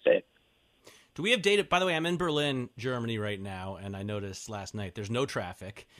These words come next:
Speaker 2: um, or at least nothing compared to New York. Do we have data showing that congestion pricing can really solve this issue without being a regressive tax on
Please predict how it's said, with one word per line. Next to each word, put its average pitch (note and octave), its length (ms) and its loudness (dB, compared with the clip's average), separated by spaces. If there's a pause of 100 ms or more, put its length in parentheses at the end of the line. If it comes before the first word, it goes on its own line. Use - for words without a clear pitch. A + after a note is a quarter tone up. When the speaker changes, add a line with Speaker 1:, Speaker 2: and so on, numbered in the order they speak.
(340)
Speaker 2:
um, A2 340 -2
or D3 80 -4
at B2+ 80 -8
least B2+ 160 -6
nothing C3 240 -2
compared A#2 380 -2
to A2 60 -4
New G#2 120 -2
York. G#2 440 -2 (540)
Do F3 100 -2
we A3+ 100 2
have G3+ 100 0
data E3 320 0
showing C#3+ 480 0
that A2+ 240 -2 (640)
congestion C#3 640 0
pricing C3+ 520 -2
can A#2+ 140 -2
really A#2+ 240 0
solve A2+ 440 0
this A#2 200 -2
issue A#2+ 320 0
without B2+ 360 4
being C3 220 2
a A#2+ 40 0
regressive A2+ 560 -2
tax A2 400 -4
on G#2 220 -6